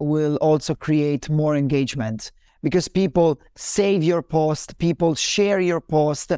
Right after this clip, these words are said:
with someone else, uh, uh, b-, because it's kind of, oh, you know, myself as well. Sometimes I, I'm sharing some other people's posts like,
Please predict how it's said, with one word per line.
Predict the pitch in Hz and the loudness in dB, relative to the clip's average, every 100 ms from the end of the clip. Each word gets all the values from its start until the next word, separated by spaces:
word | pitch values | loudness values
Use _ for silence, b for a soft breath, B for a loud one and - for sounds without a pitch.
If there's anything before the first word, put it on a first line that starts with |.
| b b | b b
with | 160 170 | -2 -2
someone | - 180 170 156 | 0 0 2 0
else, | 151 151 151 147 - | 2 2 2 0 -2
uh, | 160 - _ _ - 151 147 143 139 _ _ _ _ _ _ 151 | -2 -2 _ _ -2 0 2 2 -2 _ _ _ _ _ _ 0
uh, | 151 147 143 | 2 4 2
b-, | 135 135 139 156 | 0 -2 -6 -2
because | 170 - 196 - - - | -2 2 0 0 -10 -6
it's | 185 | -6
kind | - 196 185 170 | -2 0 0 2
of, | 165 151 _ _ _ - | 2 0 _ _ _ 0
oh, | 214 170 175 | 2 2 0
you | 185 | 2
know, | 208 202 185 - - - | 2 2 2 -2 -16 -10
myself | 170 190 202 - 214 170 | -2 0 2 2 0 0
as | 135 | 0
well. | 147 135 | 0 0
Sometimes | 180 170 185 165 147 | 0 -2 0 -2 -4
I, | 156 156 | -2 0
I'm | 175 165 151 | 0 0 -2
sharing | - 185 180 175 151 - _ _ | -2 0 0 0 -4 -10 _ _
some | - 185 165 | -4 -2 0
other | 180 180 170 | 0 0 0
people's | - 160 160 131 | -2 -2 -2 0
posts | 151 147 - | 0 0 -2
like, | 147 143 | 0 0